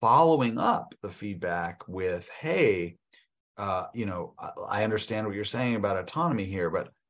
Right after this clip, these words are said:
you know, we really need to, to talk about your performance because that's what I need to change in order for me to change my behavior." Now you're having the conversations you need to have to move the organization forward.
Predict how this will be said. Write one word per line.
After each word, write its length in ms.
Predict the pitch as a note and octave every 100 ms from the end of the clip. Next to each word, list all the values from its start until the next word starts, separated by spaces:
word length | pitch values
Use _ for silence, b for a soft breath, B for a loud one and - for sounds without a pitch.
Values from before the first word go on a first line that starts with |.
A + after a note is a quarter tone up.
| _
you 80 | G2+
know, 60 | F#2+
we 160 | A2+
really 260 | A#2+ A#2 G2
need 220 | F#2+ F#2
to, 200 | F2 D2+ -
to 120 | - F#2+
talk 260 | G2 G2
about 160 | F2 D#2
your 80 | D#2+
performance 640 | - - - G3+ E2 D2+
because 320 | - F2 F#2
that's 280 | E2+ F#2 F#2+
what 120 | F2+
I 40 | F2+
need 180 | F#2 E2+
to 60 | F2
change 400 | - C3+ G2+ F2
in 60 |
order 180 | E2 F2
for 140 | F2 F2+
me 140 | E2
to 100 | E2
change 300 | E2+ F2 E2+
my 180 | G2 F#2
behavior." 380 | F2 F2 C#2+ B B B -
Now 260 | A2+ E3
you're 160 | F3 C3+
having 320 | G#2 B2+ A#2+
the 80 | G2
conversations 640 | - G2+ F2 G#2 G2+ G2
you 100 | F2+
need 300 | E2+ A2 G#3+
to 80 | C3
have 300 | - F2 E2+
to 100 | -
move 320 | F#2+ A2+ A#2+
the 140 | F#2+ F2
organization 540 | F2+ F2 D#2+ C#2+ - -
forward. 460 | C#3+ B2 F#2 E2+